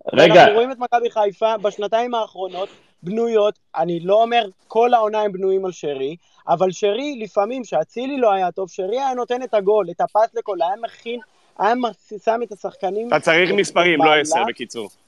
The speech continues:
Speaker 2: יפה, אתה צריך את המספר עשר הזה, אני לא אומר עכשיו שעשר זה, זה, זה, זה, איביץ' לא עשה את זה, אבל גם אם, גם בעונות של סוזה, וגם בעונות של פטר בוס, שלא לקחנו אליפות,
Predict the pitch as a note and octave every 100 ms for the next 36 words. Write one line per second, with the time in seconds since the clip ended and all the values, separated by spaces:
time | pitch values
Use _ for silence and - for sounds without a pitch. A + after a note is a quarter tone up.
0 | _ - F#3+ G3+ D4+ D#4+ C#4+ F3 F3+ G3
1 | C4+ - C#4+ C4+ - C#4+ C4 C4+ - C#4
2 | A#3+ F3+ F#3 E3+ F3 F#3 A#3 C4 C4 B3+
3 | B3 - A3 - G#3+ F#3+ _ _ _ -
4 | A#3 - B3+ A3+ G3 G3 F#3+ F3 E3+ C#3+
5 | D#3+ - - - - F3+ D3+ D#3+ D#3+ D#3
6 | D3+ D3 C#3+ C#3 - E3+ G#3 G#3+ - G#3+
7 | G3+ G#3+ G#3+ E3+ D3+ E3 G3+ A#3+ B3+ A#3
8 | G#3 - _ _ D#3 G#3+ A#3+ B3 A#3 A#3
9 | A3 F#3 - A3 A3+ A3+ - _ E3+ G3
10 | G#3+ G#3+ G#3+ G#3+ G#3 A3 A3 G#3 F#3+ G#3+
11 | - _ _ _ - D3 F3+ A#3 A#3 A3+
12 | A3+ A3 G#3+ A#3 A#3